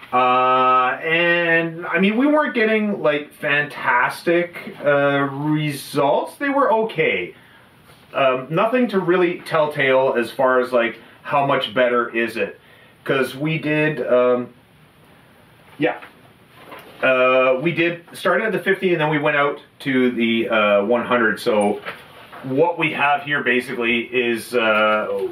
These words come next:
we actually lucked out and got, like, a point, point nine two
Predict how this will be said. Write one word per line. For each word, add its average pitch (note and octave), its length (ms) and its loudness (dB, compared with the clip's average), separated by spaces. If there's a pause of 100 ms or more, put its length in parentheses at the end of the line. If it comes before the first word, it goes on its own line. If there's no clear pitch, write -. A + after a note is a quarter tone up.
(140)
we B2+ 140 2
actually C#3 340 0
lucked B2+ 240 0
out B2+ 140 2
and A#2+ 100 -4
got, A2 160 0
like, A2+ 140 0
a G#2+ 60 -4
point, B2 400 -2 (920)
point D3+ 220 0
nine C#3 280 -2
two B2 300 0